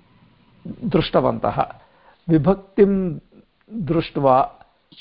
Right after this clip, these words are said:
तस्य अर्थः कः सूत्रे इति अपि वयं दृष्टवन्तः। यदि सम्पूर्णसूत्रस्य अवगमनं न भवति चेदपि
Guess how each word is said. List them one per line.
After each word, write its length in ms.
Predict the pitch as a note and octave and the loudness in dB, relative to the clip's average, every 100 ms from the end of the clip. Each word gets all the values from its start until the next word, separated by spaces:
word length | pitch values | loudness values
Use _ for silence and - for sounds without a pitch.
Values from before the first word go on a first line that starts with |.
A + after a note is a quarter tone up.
| - _ _ | -20 _ _
तस्य 300 | D#3+ D#3+ - | -4 -2 0
अर्थः 640 | E3 - C#3+ - G3+ D#3 D3+ | 0 2 -2 -2 -2 0 -2
कः 300 | - A2+ - | -4 -8 -8
सूत्रे 640 | - - C#3+ - C#3 - - - _ _ | -12 -12 -12 -6 -6 -6 -10 -20 _ _
इति 200 | D3 E3+ | -4 0
अपि 160 | D3+ E3+ | 0 2
वयं 320 | D#3 D3 A#3 | 2 0 -2
दृष्टवन्तः। 720 | B2 - B2 G#2+ G2+ - - - - - _ | -4 -4 -2 -2 -4 -6 -6 -8 -20 -20 _
यदि 300 | D#3 C#3+ F#3 | 2 4 4
सम्पूर्णसूत्रस्य 1500 | D#3+ D3 D#3+ F#3 A#3 A#3+ A#3+ A3+ G#3 - - - F#3+ F#3 A3+ | 2 -2 -2 0 2 2 2 -2 -2 -6 -6 -2 -2 -2 -6
अवगमनं 880 | - - C#3+ D#3 D#3 E3+ F3 E3+ D3+ | -6 -2 0 2 2 0 0 -2 -4
न 240 | C#3 D#3+ | 0 0
भवति 960 | E3 C3+ D#3 D#3 D3 F3 E3+ E3 - _ _ _ | 0 0 0 0 0 0 2 0 -4 _ _ _
चेदपि 720 | - F3 F3 F3+ F#3 D#3 F3+ | 2 4 4 2 2 0 -2